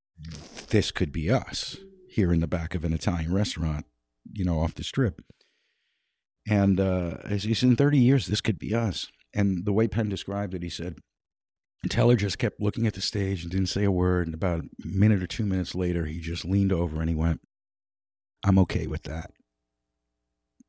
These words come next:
And that story really struck me. It really struck me because it, it's a reminder that, you know, there was a time when all we wanted to do was get up on a stage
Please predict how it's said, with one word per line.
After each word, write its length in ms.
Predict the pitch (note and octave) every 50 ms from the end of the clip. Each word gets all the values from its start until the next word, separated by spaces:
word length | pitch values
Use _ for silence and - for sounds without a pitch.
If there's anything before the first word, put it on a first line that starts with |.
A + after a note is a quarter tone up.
| _ _ _ _ _ _ _ _ _ _ _ _ _ -
And 180 | - G#2+ G#2+ A2+
that 300 | B2 C#3 D3 D3 - -
story 500 | - - - D3+ C3+ A#2+ B2 A#2+ A#2 A2+
really 240 | G#2+ A2+ A2 G#2+ G#2
struck 400 | - - - A2+ G#2 F#2 - -
me. 280 | F#2 D#2 D2 - - - _ _ _ _ _ -
It 80 | G2 E2+
really 440 | G2 G#2 A2+ B2 B2+ B2+ B2+ A#2+ G#2+
struck 360 | - - G#2+ G2 F2 - -
me 120 | F#2 E2+
because 640 | D#2 D#2+ F2+ - - - - F#2 F2+ F2 F2+ E2 - -
it, 200 | - G2 F2+ D#2+ - _ -
it's 460 | E2 E2+ F#2+ E2+ - - - - - _ _ _ _ _ -
a 60 | - F#2+
reminder 920 | F#2+ F#2 F#2+ F#2+ G2 G2+ A2 A#2 C#3 D3 D3 B2 F#2+ - D#2+ D2+ D2+ - - _ _ _ _ _ _ _ _ _ _ _ _ _ _ _ -
that, 420 | - F2+ F#2+ G2 F#2 F2+ F#2 - _ _ -
you 140 | A2 G#2
know, 120 | G2 G2 F2+
there 160 | E2 G2+ A#2+
was 160 | C3+ C#3 -
a 60 | A#2+
time 680 | G2 - - - A2+ G#2+ G#2 G2 F#2+ F#2+ F#2+ F#2 F2+ E2 -
when 340 | - G2 F#2+ F2 E2+ F2 E2+
all 320 | - F2+ F#2 F#2 G2 G2+
we 180 | G2+ G#2 G2+ G2
wanted 360 | F#2+ F#2 F#2 F2+ F2+ F2+ E2
to 60 | E2
do 520 | E2 D2+ F#2 F2+ E2+ D#2+ D#2 D2+ D2 D2 - -
was 220 | E2+ F2 E2+ D2+
get 240 | D#2 - - F#2 F2+
up 160 | G2 F#2+ -
on 120 | G2+ F#2+ F#2
a 40 | E2+
stage 600 | - - - F2+ F2 E2+ E2 E2 D#2+ D2+ -